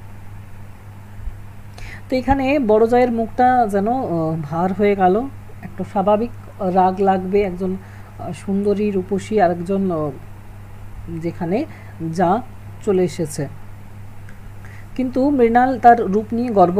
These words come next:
করে না, সে ভাবছে, "রূপ জিনিসটা কি, রূপটা দিয়ে কি তোমার, আহ, বিচার করা যাবে?"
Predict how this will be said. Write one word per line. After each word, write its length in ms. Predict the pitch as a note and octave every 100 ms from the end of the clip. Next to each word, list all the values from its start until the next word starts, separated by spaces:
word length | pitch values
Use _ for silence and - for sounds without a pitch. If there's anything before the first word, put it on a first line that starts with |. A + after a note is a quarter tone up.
| G3+
করে 140 | G#3 G#3
না, 60 | B3
সে 80 | - A3+
ভাবছে, 220 | A3 A3 A3+
"রূপ 140 | A3+ A3 A3
জিনিসটা 340 | A#3+ B3 - A#3+
কি, 160 | F#3 E3
রূপটা 260 | F3+ - A3 G3+
দিয়ে 160 | A3 A3+ -
কি 120 | A#3 A#3 G3+
তোমার, 260 | G#3 G#3 G#3
আহ, 560 | G#3+ - - - D#3 F3 F#3+
বিচার 240 | G3 A3+ -
করা 140 | A3+ A3
যাবে?" 220 | B3 B3